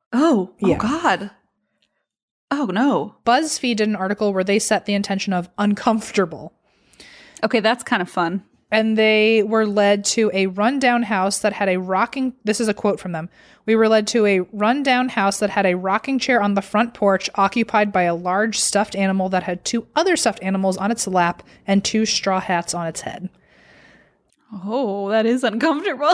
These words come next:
Speaker 2: It's just like, I don't know how to feel, so I guess I am uncomfortable.
Speaker 1: <laughs> Like, back away slowly, uncomfortable, yeah.
Speaker 2: Um, and then real quick before I get into the, I think the last one I had, I wanna, um, quickly go through some of the TikTok ones that I found.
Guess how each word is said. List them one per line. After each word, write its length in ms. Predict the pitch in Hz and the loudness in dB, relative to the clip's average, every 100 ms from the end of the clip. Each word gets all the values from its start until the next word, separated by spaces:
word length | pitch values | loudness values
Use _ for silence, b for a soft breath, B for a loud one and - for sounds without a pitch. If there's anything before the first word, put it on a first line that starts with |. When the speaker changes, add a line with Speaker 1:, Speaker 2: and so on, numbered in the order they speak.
| 277 | 2
Speaker 2:
It's 100 | 262 | 2
just 160 | 311 277 | 2 2
like, 200 | 262 - | 2 2
I 80 | 226 | 0
don't 120 | 262 | 2
know 120 | 254 | 2
how 200 | 220 214 | 0 -2
to 80 | 415 | 0
feel, 340 | - 480 494 | 2 4 4
so 120 | 480 | 0
I 80 | 269 | 0
guess 320 | 208 202 208 | 0 -2 -2
I 80 | 262 | -2
am 180 | 294 370 | -2 -2
uncomfortable. 600 | 202 190 180 180 160 165 | -2 -4 -8 -10 -10 -4
Speaker 1:
<laughs> 40 | 269 247 | 0 2
Like, 120 | 247 214 | 0 -2
back 300 | 208 202 233 | 0 0 2
away 240 | 233 208 220 | 2 2 2
slowly, 580 | 240 196 202 233 170 170 | 0 0 2 2 0 0
uncomfortable, 720 | 165 180 165 175 160 165 165 | -2 -2 -4 -6 -8 -6 -2
yeah. 300 | 202 165 208 - 240 | 0 0 -4 -6 2
Speaker 2:
Um, 320 | 226 226 233 | 4 4 4
and 100 | 240 | 2
then 220 | 240 240 | 2 2
real 200 | 214 254 269 | 2 2 2
quick 280 | 269 254 | 0 0
before 300 | 247 - 220 | -2 2 4
I 100 | 214 | 4
get 160 | 208 214 | 2 2
into 240 | 214 - | 0 0
the, 300 | 202 202 190 180 | 2 4 2 0
I 60 | |
think 240 | 175 226 - | 0 -2 0
the 120 | 196 | -4
last 460 | 190 190 190 185 | -2 0 0 0
one 100 | 196 | -2
I 60 | 175 | -2
had, 220 | 170 170 165 | 0 0 0
I 60 | 185 | 0
wanna, 280 | 190 190 - _ - | 2 0 -4 _ -6
um, 360 | 190 170 160 - | -2 -2 -4 -8
quickly 240 | - 190 185 | -8 -4 0
go 100 | 175 | -2
through 160 | - | -2
some 220 | 175 180 175 | -6 -4 -6
of 240 | 170 - - | -8 -12 -12
the 300 | 170 156 147 - | -8 -6 -8 -8
TikTok 420 | 214 - 170 - | -6 -6 -8 -10
ones 160 | 165 - | -10 -10
that 80 | |
I 140 | 160 170 | -8 -10
found. 400 | - 147 202 | -10 -6 -6